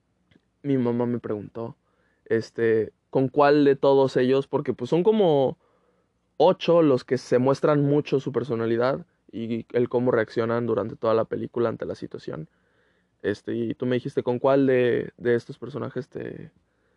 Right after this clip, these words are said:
te relacionas? ¿Cuál serías tú? Y me quedé pensando bastante tiempo y en realidad es que no sé. O sea, eso es lo más,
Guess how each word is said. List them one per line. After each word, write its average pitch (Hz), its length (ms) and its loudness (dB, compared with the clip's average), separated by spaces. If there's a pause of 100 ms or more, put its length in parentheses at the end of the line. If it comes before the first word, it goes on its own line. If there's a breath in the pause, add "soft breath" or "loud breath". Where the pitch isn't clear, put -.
(140)
te 123 80 -2
relacionas? 110 540 0
¿Cuál 123 200 0
serías 120 360 0
tú? 127 180 -10 (720 soft breath)
Y 139 80 -4
me 135 140 2
quedé 135 200 2
pensando 160 520 2
bastante 139 480 0
tiempo 147 500 -2 (560)
y 131 300 2
en 123 120 2
realidad 127 300 2
es 139 120 -2
que 120 120 -4
no 113 140 -6
sé. - 240 -10 (600)
O 123 120 -12
sea, 123 220 2
eso 135 180 2
es 131 60 0
lo 131 100 2
más, 123 640 -2